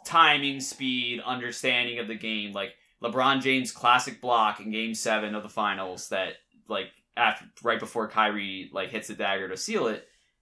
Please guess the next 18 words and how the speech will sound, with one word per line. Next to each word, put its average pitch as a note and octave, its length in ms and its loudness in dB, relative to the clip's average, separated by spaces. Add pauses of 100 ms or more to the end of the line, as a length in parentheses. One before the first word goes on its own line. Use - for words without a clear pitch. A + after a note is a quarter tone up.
in C#3 80 -4
my D#3 160 6
mind, C#3 340 6
only B2+ 220 -4
LeBron A2 360 -4
James F#2 220 -12
can G2 120 -16
do E2 100 -18
that. C#2+ 240 -16
Now, G#2+ 340 0 (480)
honestly, C3 680 2 (100)
probably D#3+ 300 6
other G#2 480 2
players G2 320 -2
in G2+ 80 -10
the G#2 40 -6
league B2+ 300 -2
can, G#2+ 480 -4